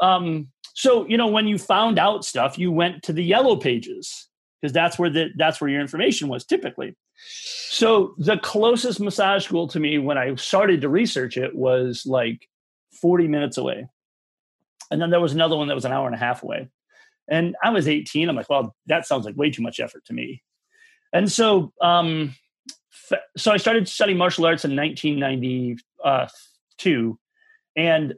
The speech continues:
um, one of the martial arts I studied, uh, and I became an instructor in is the art of Jeet Kune Do, which is the art that Bruce Lee developed. And Bruce Lee's top, one of Bruce Lee's top students that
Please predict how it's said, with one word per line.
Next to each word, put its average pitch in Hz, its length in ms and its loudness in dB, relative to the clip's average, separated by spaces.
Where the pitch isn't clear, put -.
um, 135 640 0
one 170 200 2
of 185 60 2
the 180 60 2
martial 160 300 0
arts 151 180 2
I 135 60 2
studied, 131 500 -2
uh, 117 520 -2
and 147 120 0
I 131 180 -2
became 143 280 0
an 131 80 -4
instructor 196 400 0
in 139 200 -4
is 151 220 0
the 151 100 2
art 151 140 4
of 139 100 -2
Jeet 147 240 -4
Kune 131 140 -4
Do, 131 220 2
which 123 200 -4
is 117 100 -6
the 131 60 -2
art 123 140 -2
that 117 100 -6
Bruce 131 240 -4
Lee 151 80 0
developed. 104 500 -6
And 151 240 0
Bruce 175 300 2
Lee's 180 220 2
top, 143 340 0
one 170 160 0
of 160 80 0
Bruce 175 200 0
Lee's 160 120 0
top 139 240 0
students 131 440 -4
that 127 180 -4